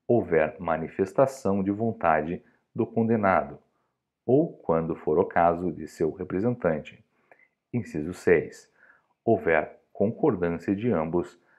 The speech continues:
os estados. Artigo cento e cinco.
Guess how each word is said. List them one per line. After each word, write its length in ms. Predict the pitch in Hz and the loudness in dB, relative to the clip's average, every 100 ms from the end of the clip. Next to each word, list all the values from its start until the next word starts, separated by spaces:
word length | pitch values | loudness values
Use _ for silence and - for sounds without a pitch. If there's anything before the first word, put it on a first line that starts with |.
| _ _ - | _ _ -6
os 160 | 95 | -4
estados. 720 | 95 - 113 87 65 - _ _ _ _ _ _ _ - | -4 -2 2 2 0 -14 _ _ _ _ _ _ _ -4
Artigo 640 | 139 143 - 87 85 82 | -4 -4 -6 -4 -4 -6
cento 340 | - 80 76 95 | -8 -10 -10 -12
e 40 | |
cinco. 460 | - 85 73 - | -8 -8 -8 -12